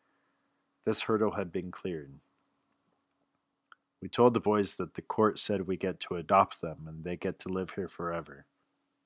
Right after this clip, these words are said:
They were excited. We were excited. All of our collective futures looked bright.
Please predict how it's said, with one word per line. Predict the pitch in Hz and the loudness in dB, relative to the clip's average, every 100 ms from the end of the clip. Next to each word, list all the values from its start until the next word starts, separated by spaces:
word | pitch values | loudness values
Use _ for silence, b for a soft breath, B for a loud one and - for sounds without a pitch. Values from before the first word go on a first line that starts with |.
| _ _ - | _ _ -2
They | 101 | 0
were | 104 101 | 4 2
excited. | 92 - 92 95 92 78 76 _ _ _ _ _ _ _ - | 0 -2 0 0 -2 -6 -12 _ _ _ _ _ _ _ -4
We | 92 | -2
were | 98 95 | 0 0
excited. | 87 - - 82 80 80 - _ _ _ _ _ _ _ _ _ _ - | -2 -4 -6 -6 -8 -14 -20 _ _ _ _ _ _ _ _ _ _ 2
All | 110 | 6
of | 120 | 8
our | 104 | 6
collective | 104 - 104 - 104 | 4 2 0 2 -2
futures | - 107 - 90 - | -2 -4 -4 -6 -4
looked | 95 - - | -6 -6 -6
bright. | 85 73 | -6 -6